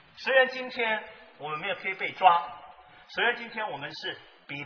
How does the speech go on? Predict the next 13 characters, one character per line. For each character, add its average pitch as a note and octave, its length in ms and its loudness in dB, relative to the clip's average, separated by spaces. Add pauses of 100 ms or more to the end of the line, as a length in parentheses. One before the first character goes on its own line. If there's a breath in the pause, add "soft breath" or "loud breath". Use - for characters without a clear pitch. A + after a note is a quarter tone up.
很 - 360 2
多 B3+ 160 8
人 F#3+ 240 0 (580)
都 E4 220 4
清 C#4+ 280 -2
高， B3 220 12 (680)
做 - 180 2
得 A#3+ 80 2
都 E4+ 120 4
好， - 600 6 (1300)
好 F3+ 240 12
像 C#4+ 320 6
是 - 260 -6